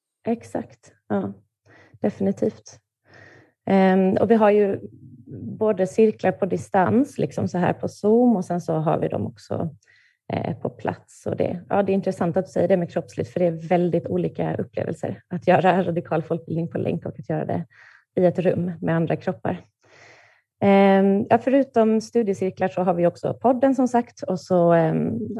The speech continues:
brukar vi anordna det vi kallar för krakelkvällar, som brukar vara typ ett, eh, kulturellt evenemang av något slag, eh, följt av ett samtal på något tema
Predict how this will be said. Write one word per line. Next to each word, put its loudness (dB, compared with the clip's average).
brukar -4
vi 0
anordna -4
det 2
vi -4
kallar -6
för -10
krakelkvällar, -2
som -8
brukar -2
vara 2
typ 2
ett, -6
eh, -6
kulturellt 0
evenemang 0
av 0
något -2
slag, 2
eh, -2
följt -2
av -2
ett -4
samtal 0
på -8
något 0
tema -2